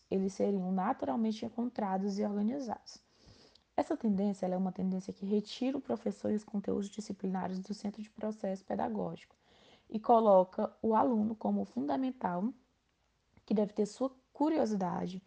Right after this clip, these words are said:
criatividade, inventividade estimulados pelo professor. É, é uma teoria que deve ter o papel de facilitar o ensino, né? Defende uma escola que possibilita a aprendizagem pela descoberta,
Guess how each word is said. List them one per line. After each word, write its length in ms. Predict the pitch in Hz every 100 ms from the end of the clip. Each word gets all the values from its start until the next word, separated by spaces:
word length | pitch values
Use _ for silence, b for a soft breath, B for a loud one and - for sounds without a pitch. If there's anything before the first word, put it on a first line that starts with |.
| b b b _
criatividade, 960 | - 269 233 - 208 185 185 185 185 208
inventividade 800 | 220 226 220 208 190 180 180 196
estimulados 560 | - 214 226 208 196
pelo 180 | - 214
professor. 600 | 214 208 294 - 285 214 - b b b b b - -
É, 440 | 185 180 180 -
é 40 | -
uma 120 | 208
teoria 440 | 208 202 196 185
que 120 | 208 202
deve 200 | 196 180
ter 100 | 208
o 40 |
papel 420 | 214 208 - 214
de 100 | 269
facilitar 560 | - 226 226 220 220 202
o 80 | 233
ensino, 540 | 294 - 214 180 170
né? 240 | 165 175 - _ b b b b b
Defende 560 | 196 214 220 254 262 233
uma 440 | 240 226 220 214
escola 420 | 208 - 214 214 220
que 120 | 214
possibilita 720 | 202 196 196 196 196 233 240
a 40 |
aprendizagem 540 | 220 208 196 190 190 -
pela 180 | 185 175
descoberta, 680 | - 214 208 175 185 -